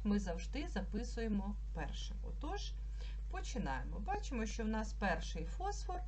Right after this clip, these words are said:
записуємо його символ. Після фосфору бачимо валентність в круглих дужечках три. Згадуємо, що ми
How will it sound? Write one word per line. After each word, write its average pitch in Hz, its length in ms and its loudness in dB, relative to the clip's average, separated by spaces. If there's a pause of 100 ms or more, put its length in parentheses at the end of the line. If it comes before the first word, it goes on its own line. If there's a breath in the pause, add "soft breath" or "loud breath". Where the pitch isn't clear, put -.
(300 loud breath)
записуємо 185 1120 2 (140)
його 185 580 2 (1040)
символ. 359 600 0 (1040 loud breath)
Після 359 400 4
фосфору 208 720 2
бачимо 180 640 4 (140)
валентність 175 880 4
в - 100 -4
круглих 185 400 2
дужечках 180 680 0
три. 339 340 -2 (400 loud breath)
Згадуємо, 185 760 4
що 240 240 0
ми 190 300 2